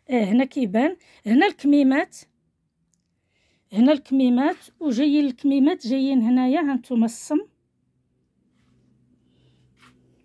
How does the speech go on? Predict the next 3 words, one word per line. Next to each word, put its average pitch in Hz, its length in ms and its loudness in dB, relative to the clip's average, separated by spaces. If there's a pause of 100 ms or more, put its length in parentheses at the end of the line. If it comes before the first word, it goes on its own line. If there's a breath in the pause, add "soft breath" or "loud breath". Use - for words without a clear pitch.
(1400)
البنات، 254 380 2 (680)
تو 392 120 0
سامبلومون 277 760 0